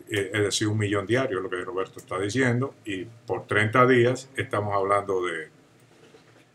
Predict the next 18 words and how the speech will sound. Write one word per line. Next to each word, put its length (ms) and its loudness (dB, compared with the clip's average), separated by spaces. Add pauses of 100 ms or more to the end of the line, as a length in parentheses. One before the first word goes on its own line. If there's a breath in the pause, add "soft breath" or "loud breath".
(180)
de 140 -2
treinta 400 2
millones. 720 -2
Si 260 -2
es 140 2
febrero 560 6
y 80 6
es 120 4
de 320 2
veintinueve 640 0
o 40 2
veintiocho 500 2
días, 260 0
se 140 -2
llevará 420 0
veintiocho 540 -2
o 20 0
veintinueve, 680 -2